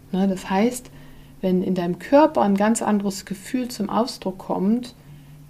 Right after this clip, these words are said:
wirst du ein ganz anderes Auftreten haben. Denn es ist ja auch ein Unterschied, ob du zum Beispiel in gebückter Körperhaltung mit einem ernsten Gesicht durchs Leben gehst oder eben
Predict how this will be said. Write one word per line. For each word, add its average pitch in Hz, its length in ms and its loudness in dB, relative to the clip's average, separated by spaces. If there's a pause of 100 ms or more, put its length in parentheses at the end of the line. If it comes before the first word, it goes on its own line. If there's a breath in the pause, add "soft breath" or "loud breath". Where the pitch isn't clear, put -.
wirst 190 220 -2
du 226 40 0
ein 196 60 0
ganz 196 220 2
anderes 190 340 -2 (120)
Auftreten 196 1000 2
haben. 160 640 -2 (1600)
Denn 202 120 6
es 214 160 4
ist 226 160 2
ja 208 260 8
auch 196 140 4
ein 180 140 0
Unterschied, 294 540 6
ob 185 160 -2
du 180 100 -2
zum 190 200 2
Beispiel 190 440 4
in 185 180 2
gebückter 214 640 2
Körperhaltung 220 1080 4
mit 196 200 -2
einem 175 160 -2
ernsten 180 600 -2
Gesicht 196 480 0
durchs 196 220 -4
Leben 208 360 4
gehst 240 440 0 (680 loud breath)
oder 214 380 6
eben 190 320 0